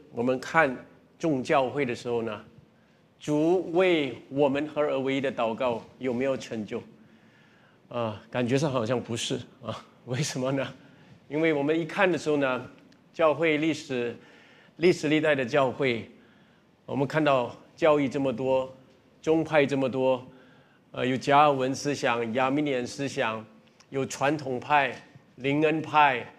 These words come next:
呃，敬拜的方法不一样，唱的诗歌不一样，连受洗的样子不一样，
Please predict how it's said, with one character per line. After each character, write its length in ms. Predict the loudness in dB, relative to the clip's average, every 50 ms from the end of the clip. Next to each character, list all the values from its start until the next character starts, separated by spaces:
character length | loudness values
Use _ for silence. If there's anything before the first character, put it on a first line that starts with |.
| _ _ _ _ _ _ _ _
呃， 140 | -16 -14 -14 -12
敬 260 | -2 0 2 2 4
拜 160 | 4 4 4
的 80 | 4 2
方 260 | 2 2 2 2 2
法 200 | 2 2 2 2
不 240 | 0 -2 -4 -2 0
一 80 | 0
样， 280 | 2 2 0 0 -2 -6 -8
唱 240 | -4 0 2 2 2
的 100 | 2 0
诗 200 | -2 -2 -4 2
歌 120 | 2 2
不 240 | 2 2 0 0 0
一 60 | 2
样， 340 | 4 4 2 2 0 -4 -8 -14 -18 -20 _ _ _ _ _ _
连 200 | -2 0 0 0
受 260 | 4 6 6 6 6
洗 220 | 4 0 -4 -2
的 80 | 0 2
样 240 | 4 4 2 2 -2
子 120 | -4 -6
不 220 | -6 -4 -2 0
一 60 | 2 4
样， 420 | 4 2 2 0 -4 -6 -10 -14